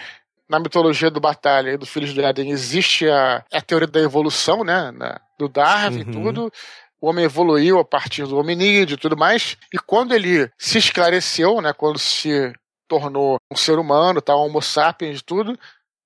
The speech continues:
Speaker 1: ele se esclareceu e nesse momento ele ganhou uma alma de Deus, né? Que aí
Speaker 2: Uhum.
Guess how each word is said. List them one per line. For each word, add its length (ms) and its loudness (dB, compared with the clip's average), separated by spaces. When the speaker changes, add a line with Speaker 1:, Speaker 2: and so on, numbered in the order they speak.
Speaker 1:
ele 120 0
se 100 -2
esclareceu 640 2
e 40 -4
nesse 200 -2
momento 400 0
ele 120 0
ganhou 320 2
uma 140 2
alma 240 4
de 120 -4
Deus, 360 0
né? 200 -8
Que 180 -2
aí 400 2
Speaker 2:
Uhum. 540 -8